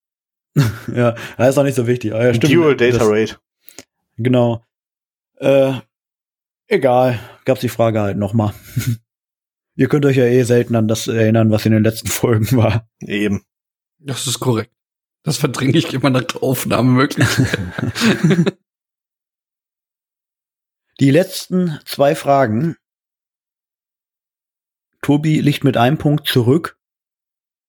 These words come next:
Speaker 1: Das bedeutet, wenn du die falsch beantwortest, dann hast du verloren.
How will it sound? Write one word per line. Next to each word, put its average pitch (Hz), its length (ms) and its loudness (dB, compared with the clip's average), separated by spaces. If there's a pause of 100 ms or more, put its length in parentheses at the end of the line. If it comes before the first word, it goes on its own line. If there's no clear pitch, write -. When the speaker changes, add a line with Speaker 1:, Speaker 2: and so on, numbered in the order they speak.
(140)
Speaker 1:
Das 117 560 -2
bedeutet, 120 580 0
wenn 113 140 0
du 117 80 0
die 156 160 0
falsch - 380 -2
beantwortest, 104 840 -2 (1000)
dann 113 120 2
hast 117 140 2
du - 40 -8
verloren. 156 560 0